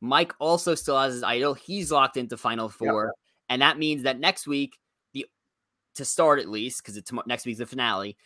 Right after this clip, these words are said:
Speaker 1: the only three people that are at risk are Romeo, Lindsay, and Jonathan. Okay. And at this point, based on what we've seen,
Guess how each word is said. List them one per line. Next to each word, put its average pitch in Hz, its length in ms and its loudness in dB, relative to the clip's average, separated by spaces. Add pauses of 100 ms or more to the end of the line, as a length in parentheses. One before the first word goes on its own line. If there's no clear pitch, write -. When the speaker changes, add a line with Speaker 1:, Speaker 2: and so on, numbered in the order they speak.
(140)
Speaker 1:
the 139 180 -8
only 156 300 0
three 143 280 -4
people 127 360 -4
that 110 160 0
are 110 80 0
at 110 180 -4
risk 190 420 0 (320)
are 117 480 2
Romeo, 170 720 4 (440)
Lindsay, 117 720 -2 (220)
and 110 140 -4
Jonathan. 113 640 2 (560)
Okay. 117 320 2
And 127 140 0
at 123 100 -2
this 170 160 2
point, 135 320 0 (580)
based 139 240 2
on 139 80 2
what 131 120 2
we've 120 140 -2
seen, 123 400 -2